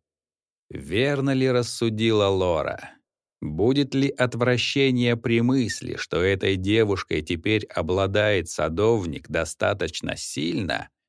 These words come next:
чтобы излечить его от любви к служанке? Мне это показалось маловероятным.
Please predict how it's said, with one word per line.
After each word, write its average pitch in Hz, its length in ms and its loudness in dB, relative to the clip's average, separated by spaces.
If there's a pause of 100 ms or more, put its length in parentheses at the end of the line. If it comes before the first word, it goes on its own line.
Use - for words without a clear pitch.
чтобы 120 640 0
излечить 120 920 -2
его 85 480 0
от 87 200 -4
любви 90 520 -4
к - 80 -16
служанке? 85 920 -4 (480)
Мне 98 520 -2
это 123 180 -2
показалось 90 960 -2 (180)
маловероятным. 78 1400 -6